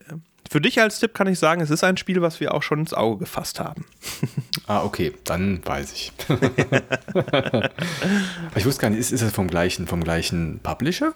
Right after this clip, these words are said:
Speaker 1: Ja, ist
Speaker 2: Ah,
Speaker 1: von
Speaker 2: okay.
Speaker 1: Virgin.
Speaker 2: Ah ja, okay, na gut. Ja, vielleicht schaffen wir es ja auch im zweiten Quartal dann, den nächsten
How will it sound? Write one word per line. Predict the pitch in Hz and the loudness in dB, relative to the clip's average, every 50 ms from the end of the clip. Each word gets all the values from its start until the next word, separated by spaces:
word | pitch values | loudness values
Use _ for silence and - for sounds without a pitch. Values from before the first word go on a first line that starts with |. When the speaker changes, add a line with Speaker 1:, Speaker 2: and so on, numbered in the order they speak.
| - _ _ _ _ _ | -6 _ _ _ _ _
Speaker 1:
Ja, | - 196 220 160 107 - 107 120 160 214 349 - _ _ _ _ _ _ _ _ _ _ | -6 0 0 0 0 2 0 0 0 0 -2 -6 _ _ _ _ _ _ _ _ _ _
ist | - - | -8 -4
Speaker 2:
Ah, | 127 156 | 0 0
Speaker 1:
von | 214 226 | 2 2
Speaker 2:
okay. | 196 156 | 4 4
Speaker 1:
Virgin. | 131 117 98 80 - 113 - _ _ _ _ _ _ _ _ _ | 4 4 2 0 -2 -8 -12 _ _ _ _ _ _ _ _ _
Speaker 2:
Ah | - - 277 | -4 -2 0
ja, | 185 107 - - | 0 -2 -2 -4
okay, | - - - - 87 - - - | -6 -4 -2 -2 -2 -2 -4 -2
na | 220 254 | -2 -2
gut. | 262 - 98 - - _ _ _ _ _ _ _ _ _ _ _ _ _ _ _ _ _ _ _ - - - - - - _ _ _ _ _ _ _ _ _ _ _ _ _ _ | 0 0 -2 -2 -4 _ _ _ _ _ _ _ _ _ _ _ _ _ _ _ _ _ _ _ -20 -20 -20 -20 -20 -20 _ _ _ _ _ _ _ _ _ _ _ _ _ _
Ja, | 208 185 117 92 82 80 - _ _ _ _ - - - - | 0 0 2 0 -2 -4 -10 _ _ _ _ -20 -18 -14 -2
vielleicht | - 139 131 131 - | 2 2 2 2 2
schaffen | - 170 170 - 180 | 0 0 2 2 0
wir | 160 | 2
es | 139 | 2
ja | 151 143 | 2 2
auch | - 127 - 143 | 2 0 0 0
im | 127 110 101 | -2 0 0
zweiten | - - - 92 139 - - | -2 -2 0 -2 0 0 -2
Quartal | 175 165 156 147 - 143 139 143 143 139 | -2 -2 -2 0 0 0 0 2 2 0
dann, | 135 131 131 131 131 - - _ _ _ _ _ _ _ _ _ _ _ _ _ _ _ _ _ _ _ _ _ _ _ | 0 0 0 -2 -2 -6 -14 _ _ _ _ _ _ _ _ _ _ _ _ _ _ _ _ _ _ _ _ _ _ _
den | 101 98 101 | -2 0 0
nächsten | 104 110 113 - - - 104 101 98 | 0 0 0 -2 -2 -2 -2 -2 -2